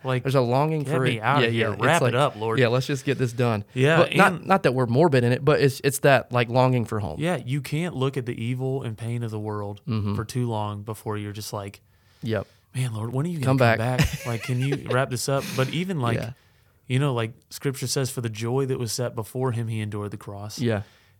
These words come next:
Speaker 1: And it wasn't, <clears throat> while it was painful, and it was the most grievous moment in the history of the world,
Speaker 2: Yeah.
Speaker 1: it was because of joy that Jesus did it. He
Speaker 2: Mm-hmm.
Speaker 1: was like, "I know what this is gonna do and what this is gonna
Speaker 2: Right.
Speaker 1: provide." And, uh, you know, that moment,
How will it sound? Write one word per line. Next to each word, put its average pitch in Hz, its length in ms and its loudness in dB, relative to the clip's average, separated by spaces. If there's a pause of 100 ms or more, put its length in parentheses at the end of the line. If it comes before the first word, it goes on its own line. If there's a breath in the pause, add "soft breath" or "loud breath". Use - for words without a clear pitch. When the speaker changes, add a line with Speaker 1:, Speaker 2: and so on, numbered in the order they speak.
(120)
Speaker 1:
And 120 260 0
it 117 160 -4
wasn't, 143 480 0 (140)
<clears throat> 175 120 0
while 143 280 8
it 160 80 4
was 131 140 -2
painful, 117 460 -2
and 107 80 -6
it - 0 -
was 107 100 -4
the 113 80 -4
most 107 340 -4 (400)
grievous 120 400 -2
moment 110 320 -2
in 104 240 -6
the 104 80 -6
history 123 300 -6
of 101 40 -6
the 98 80 -8
world, 101 440 -4
Speaker 2:
Yeah. 110 200 0 (400 soft breath)
Speaker 1:
it 123 140 2
was 131 320 0 (180)
because 123 280 -4
of 101 120 -10
joy 131 400 -2
that 107 100 -8
Jesus 101 360 -10
did 104 120 -8
it. 127 60 0
He 120 60 2
Speaker 2:
Mm-hmm. 110 160 2
Speaker 1:
was 107 160 -2
like, 104 180 -6
"I 110 80 -8
know 110 340 -2
what 110 220 -4
this 104 120 -8
is 107 120 -10
gonna 101 180 -8
do 110 140 -6
and 110 80 -6
what 104 100 -10
this 113 80 -8
is 127 60 -4
gonna 113 100 -2
Speaker 2:
Right. 101 60 -10
Speaker 1:
provide." 110 480 -8 (640 soft breath)
And, 110 320 0
uh, 101 260 0 (420)
you 120 140 -2
know, 120 80 0
that 110 180 -2
moment, 117 400 -2